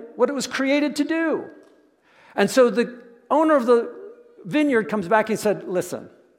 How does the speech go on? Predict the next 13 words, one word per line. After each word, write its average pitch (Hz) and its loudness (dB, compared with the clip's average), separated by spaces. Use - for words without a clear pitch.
cut 180 -2
it - -6
down. 110 -8
If 139 -12
it's - -8
not 202 -2
gonna 233 -2
produce 196 -8
fruit, 101 -12
if 151 -4
it's 160 -8
not 220 -2
gonna 233 -2